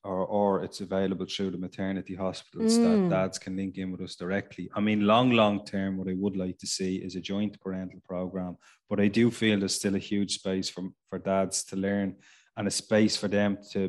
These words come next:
Speaker 1: be open and honest, and then maybe a conjoined antenatal piece, and just to try and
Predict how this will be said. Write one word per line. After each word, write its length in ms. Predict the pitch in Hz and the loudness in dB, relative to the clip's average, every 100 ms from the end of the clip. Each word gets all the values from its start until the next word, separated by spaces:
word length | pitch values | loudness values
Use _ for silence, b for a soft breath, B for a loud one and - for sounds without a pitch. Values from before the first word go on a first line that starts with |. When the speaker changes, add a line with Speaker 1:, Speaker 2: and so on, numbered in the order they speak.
| - | 0
Speaker 1:
be 120 | 104 | 2
open 320 | 101 101 101 | 4 2 0
and 120 | 98 98 | -4 -2
honest, 440 | 101 95 - - b b b b | -2 0 -2 -4 b b b b
and 140 | 107 | -2
then 260 | 104 113 110 | 4 6 6
maybe 360 | 104 101 98 98 | 4 4 2 0
a 40 | |
conjoined 640 | - 101 101 101 98 92 - | -2 -6 0 0 0 -4 -6
antenatal 580 | 101 98 98 98 98 90 | -6 -6 -6 -4 -4 -6
piece, 360 | - 101 98 | -6 -4 -4
and 100 | 110 104 | -6 0
just 240 | 147 - | 0 0
to 60 | 113 | -4
try 280 | - 113 | 2 4
and 120 | 104 | 4